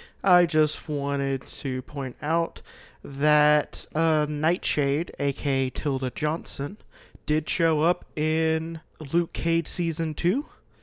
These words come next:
Uh, this was recorded about a month before, uh, the season two came out. I just wanted to kinda point that out 'cause I thought the actress who played her was pretty good, and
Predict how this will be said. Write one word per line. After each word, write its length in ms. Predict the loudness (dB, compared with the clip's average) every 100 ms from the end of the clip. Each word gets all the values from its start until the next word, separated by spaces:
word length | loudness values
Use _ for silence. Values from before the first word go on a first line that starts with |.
| -20 -20 -20 -4
Uh, 460 | 4 6 6 4 2 _ _ _ _ -2
this 220 | 2 4 4
was 180 | 0
recorded 400 | 0 2 4 4
about 240 | 2 4 4
a 60 |
month 340 | 2 -2 -2 -6
before, 600 | -6 -4 -2 0 -2 -8 -20 _ _ _ _ _ _ _
uh, 240 | -8 -8 -8 -16 _ _ _ _ _ _ -20 -6
the 240 | 0 0 0
season 440 | -2 -2 0 -2 -4
two 180 | -4
came 260 | -2 -4 -2
out. 200 | -4 -4
I 160 | -2 -2
just 180 | -2 -2
wanted 300 | 0 0 0
to 440 | 0 2 2 -2 -6 -18 -20 -2
kinda 220 | 0 2
point 240 | 0 0
that 160 | 2 4
out 200 | 4 2
'cause 180 | 0 2
I 100 | 0
thought 300 | 2 2 2
the 120 | 0
actress 380 | 2 0 -2 -4
who 80 | -4
played 340 | -2 0 0 0
her 200 | -2 0
was 220 | -2 -2
pretty 280 | -2 -4 -2
good, 380 | 0 2 0 -4 -20 -20 -16 -2
and 440 | 2 4 4 2